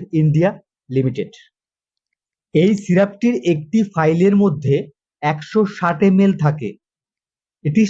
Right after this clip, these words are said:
সম্পূর্ণ লেমন ফ্লেভারে পাওয়া যায়, যার দাম রয়েছে চারশো ঊনপঞ্চাশ টাকা। এই দুফালাক বাল্ক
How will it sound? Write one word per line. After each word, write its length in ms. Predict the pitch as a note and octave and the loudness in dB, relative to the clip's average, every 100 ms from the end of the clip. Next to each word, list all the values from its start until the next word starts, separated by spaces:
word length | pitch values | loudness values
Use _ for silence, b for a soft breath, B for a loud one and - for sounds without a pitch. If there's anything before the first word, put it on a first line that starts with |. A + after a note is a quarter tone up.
| F#3+ | 0
সম্পূর্ণ 400 | E3+ D3+ G3+ G3+ G3+ | -2 0 2 4 2
লেমন 300 | E3 E3 G3 G3+ | 2 2 2 0
ফ্লেভারে 380 | F3 D#3 C#3+ C#3 | 0 2 2 0
পাওয়া 260 | C3 A#2 A#2 | 0 -2 -2
যায়, 220 | A#2+ D3+ - _ _ _ _ | -2 -4 -6 _ _ _ _
যার 220 | A#2 D3+ C#3 | -4 -2 0
দাম 180 | D3+ D#3+ F#3+ | 0 2 2
রয়েছে 400 | F#3 D3+ D3+ D#3 E3 D3 _ _ - | 4 2 0 -4 -4 -10 _ _ -4
চারশো 400 | D#3 D3+ D3 G3+ G3 | -2 -2 0 0 2
ঊনপঞ্চাশ 640 | E3 F3 E3 F#3+ F3+ F#3 F3+ | 2 0 2 0 2 -2 -2
টাকা। 280 | C3+ B2 G2 - _ _ _ _ _ _ _ _ _ _ _ _ | -6 -6 -10 -14 _ _ _ _ _ _ _ _ _ _ _ _
এই 180 | - G3 F#3+ | 0 2 2
দুফালাক 500 | D3+ D3+ G#3 G#3 A3 G#3+ - C#3 | 0 0 2 2 0 -4 -12 -4
বাল্ক 260 | D#3+ F3+ | -2 -2